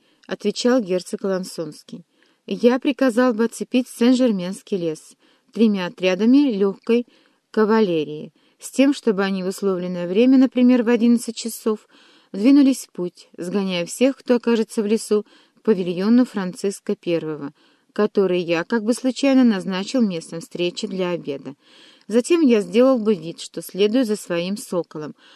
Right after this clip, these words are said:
а, заметив, что Генрих удаляется, поскакал бы к месту сбора, где он был бы схвачен вместе со своими сообщниками».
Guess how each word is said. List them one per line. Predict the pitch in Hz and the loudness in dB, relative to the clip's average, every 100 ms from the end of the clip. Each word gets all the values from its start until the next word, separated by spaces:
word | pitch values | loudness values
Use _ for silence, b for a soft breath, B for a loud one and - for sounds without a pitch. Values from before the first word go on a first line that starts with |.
| b - | b -4
а, | 208 | 0
заметив, | 214 233 226 196 | 2 4 2 -2
что | - 208 | -4 -4
Генрих | 175 190 170 170 | -2 -4 -6 -6
удаляется, | 185 175 190 240 294 - 294 285 b b _ | -6 -2 0 0 -2 -4 -10 -10 b b _
поскакал | 220 - 226 220 226 240 | -8 -2 -2 0 0 0
бы | 254 | 0
к | - | -2
месту | 196 180 175 - | -6 -8 -10 -16
сбора, | 180 165 165 156 143 _ _ _ | -20 -6 -6 -4 -8 _ _ _
где | - 175 202 | -14 0 0
он | 190 170 | 0 -2
был | 185 | -4
бы | 170 | -6
схвачен | 170 - 208 247 285 | -8 -4 -2 0 2
вместе | 254 240 - | 2 2 -2
со | 220 202 | -8 -8
своими | - 170 165 170 | -6 -4 -4 -6
сообщниками». | 190 - 156 143 - - - 139 151 | -10 -8 -8 -8 -12 -18 -16 -14 -16